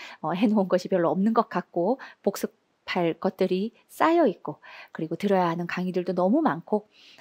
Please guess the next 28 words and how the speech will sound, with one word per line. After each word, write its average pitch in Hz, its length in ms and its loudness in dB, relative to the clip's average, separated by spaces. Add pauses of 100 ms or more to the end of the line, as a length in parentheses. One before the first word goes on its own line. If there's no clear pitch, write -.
아주 - 220 -10
싱숭생숭한, 311 840 -2 (340)
네, 135 160 -10
그런 165 360 -4 (400)
하루하루를 180 800 -2
보내고 196 360 0
있을 - 260 -2
수도 - 180 -4
있는 202 240 2
여러분들에게, 233 840 4 (400)
어, - 80 -10 (760)
어떤 294 320 4
<laughs> 269 320 8
이야기를 196 80 8
한번 196 200 2
해줘 247 200 2
볼까 175 320 0
하다가 202 480 2 (280)
선생님 277 320 0
방금, 208 360 0 (320)
어, - 160 -6
확률과 311 420 2
통계 254 420 0
마무리 185 500 -2
마지막 214 400 0
강의를 156 440 -8
촬영을 214 440 -4
하고 208 320 -4